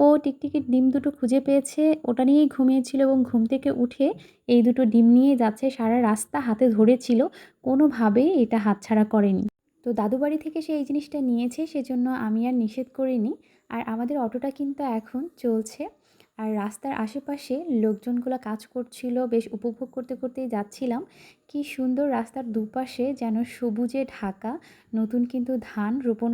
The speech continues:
করছে মানুষ। মানে সদ্য ধানগুলো বড় হচ্ছে, কচি কচি পাতা দেখতে বেশ ভালোই লাগছিল।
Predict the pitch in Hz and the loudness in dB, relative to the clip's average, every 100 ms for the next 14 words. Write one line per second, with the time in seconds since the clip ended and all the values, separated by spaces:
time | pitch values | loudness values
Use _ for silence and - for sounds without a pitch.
0 | 226 220 - 240 208 233 - _ _ _ | -4 -8 -6 -6 -4 -4 -8 _ _ _
1 | _ 226 220 233 208 - 247 247 - 214 | _ -8 -4 -2 -4 -4 -4 -4 -4 -2
2 | 214 214 226 233 208 202 226 226 214 - | -2 -2 -2 -2 -2 -2 -2 -2 -6 -4
3 | 220 220 220 233 226 214 240 208 196 214 | -4 -4 -8 -8 -10 -8 -8 -8 -6 -4
4 | 214 214 254 269 - 202 220 277 226 - | -4 -6 -6 -8 -8 -4 -4 -2 -6 -8
5 | - | -4